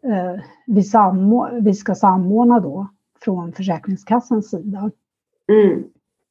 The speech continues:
Speaker 1: Men här gäller det också att man ska lämna in en ansökan och ett läkarutlåtande till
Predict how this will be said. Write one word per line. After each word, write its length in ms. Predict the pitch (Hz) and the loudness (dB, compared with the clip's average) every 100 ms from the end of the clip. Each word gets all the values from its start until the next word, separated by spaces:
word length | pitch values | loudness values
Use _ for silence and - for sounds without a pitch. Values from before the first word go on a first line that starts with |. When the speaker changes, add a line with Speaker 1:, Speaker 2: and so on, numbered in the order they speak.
| _ _ _ - | _ _ _ 2
Speaker 1:
Men 180 | 247 254 | 4 6
här 140 | 294 | 6
gäller 280 | 247 220 220 | 6 6 6
det 100 | 226 | 6
också 340 | 226 226 - | 4 2 2
att 200 | 220 208 | 2 4
man 160 | 208 196 | 2 4
ska 160 | 202 | 2
lämna 300 | 196 190 190 | 4 4 4
in 140 | 196 185 | 4 4
en 140 | 185 | 4
ansökan 880 | 185 165 175 - 196 196 202 185 185 - | 4 2 -4 -2 -2 0 0 0 0 2
och 300 | 185 - _ - - | 0 0 _ -20 0
ett 540 | 190 - _ - - _ _ _ _ _ | 0 0 _ -20 -20 _ _ _ _ _
läkarutlåtande 1300 | 190 180 131 185 170 170 233 254 - 151 147 - 214 - _ _ _ _ _ _ _ _ - _ _ _ _ - | 0 0 -2 -4 -4 0 2 2 -2 -6 -6 -6 -6 -8 _ _ _ _ _ _ _ _ -20 _ _ _ _ -2
till 300 | 202 170 | 0 0